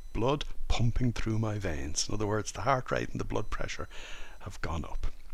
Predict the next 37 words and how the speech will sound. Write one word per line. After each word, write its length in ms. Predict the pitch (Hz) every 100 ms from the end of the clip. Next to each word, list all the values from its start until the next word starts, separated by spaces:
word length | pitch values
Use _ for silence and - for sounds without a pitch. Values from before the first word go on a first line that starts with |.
| - - -
That 160 | - -
saved 320 | - 160 156
my 140 | 160
life 300 | 143 135 131
ten 240 | - 117 110
thousand 440 | - 104 92 101
years 260 | 104 113 120
ago, 240 | 135 156 - - - -
because 360 | 117 - 107
that 220 | - 160
stress 440 | - - 160 143 -
response, 600 | 131 - 135 104 92 - -
allied 480 | 127 135 127 127 127 -
to 160 | -
a 60 | 123
complete 600 | - - - - 196 - -
and 140 | 127
utter 300 | 131 - 131 -
clarity 600 | - 160 139 113 123 117
in 140 | 113 110
my 200 | 107 107 107
doing 340 | 107 139 98
mind, 380 | 92 80 90 131 - - - - - -
enabled 540 | 127 135 151 147 143 -
me 80 |
do 320 | 135 117 117 113 - -
just 240 | - -
what 120 | 123
I 140 | 107 107
need 300 | 101 101 101
to 240 | - -
do 320 | 107 92 92 -
in 160 | 147
that 240 | 117 92 -
moment 420 | 90 85 85 - - - - -
to 80 | 127
survive. 760 | - 92 87 80 - - -